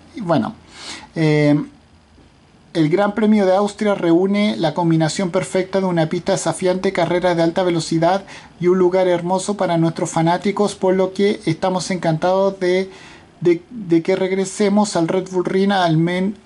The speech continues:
al menos, hasta al menos dos mil veintisiete, hasta,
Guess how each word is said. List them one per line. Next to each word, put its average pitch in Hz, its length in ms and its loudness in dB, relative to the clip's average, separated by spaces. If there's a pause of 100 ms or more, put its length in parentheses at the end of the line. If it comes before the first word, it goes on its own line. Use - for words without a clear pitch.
(160)
al 156 200 2
menos, 190 360 0 (160)
hasta 165 280 -2
al 160 80 2
menos 190 340 0
dos 175 100 2
mil 175 160 -2
veintisiete, 185 800 -2
hasta, 180 360 -2